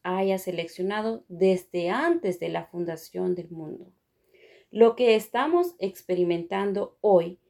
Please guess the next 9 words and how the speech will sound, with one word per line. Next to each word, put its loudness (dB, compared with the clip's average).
tiene -2
que 2
ver 4
con 2
la 4
selección 0
que 0
Dios 2
hizo -2